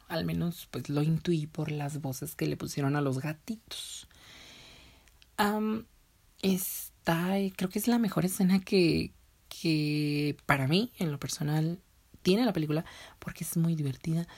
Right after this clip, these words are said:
porque los gatos son muy malvados y porque <laughs> se hizo muy bien realizada,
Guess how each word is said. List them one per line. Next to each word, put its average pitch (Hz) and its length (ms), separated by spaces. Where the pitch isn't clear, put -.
porque 160 240
los 156 160
gatos 147 180
son 131 260
muy 123 260
malvados 143 760
y 185 160
porque 165 800
<laughs> - 40
se 165 360
hizo 165 340
muy 170 440
bien 151 440
realizada, 156 720